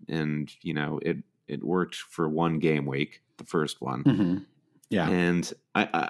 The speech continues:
Speaker 1: I think at five point three, you should be looking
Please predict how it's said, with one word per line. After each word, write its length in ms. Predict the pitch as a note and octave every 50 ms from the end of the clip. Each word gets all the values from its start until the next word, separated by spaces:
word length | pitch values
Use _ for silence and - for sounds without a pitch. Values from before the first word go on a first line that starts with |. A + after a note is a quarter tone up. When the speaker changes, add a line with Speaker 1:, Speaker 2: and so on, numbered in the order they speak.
| - A#2
Speaker 1:
I 40 |
think 280 | A#2 - C#3+ C#3+ C#3 C#3
at 120 | B2+ -
five 360 | - - A#2+ A#2+ B2 A#2+ A#2 -
point 260 | - A#2+ A2 G#2 E2+
three, 280 | - - C3 C3 B2+ A#2
you 180 | G#2+ F#2+ G#2 G#2+
should 220 | - - A2+ F2+
be 140 | F#2+ G2+ F#2+
looking 680 | E2+ F2 F2+ F2+ - - F#2+ F2+ F2 F2 E2+ D#2+ D#2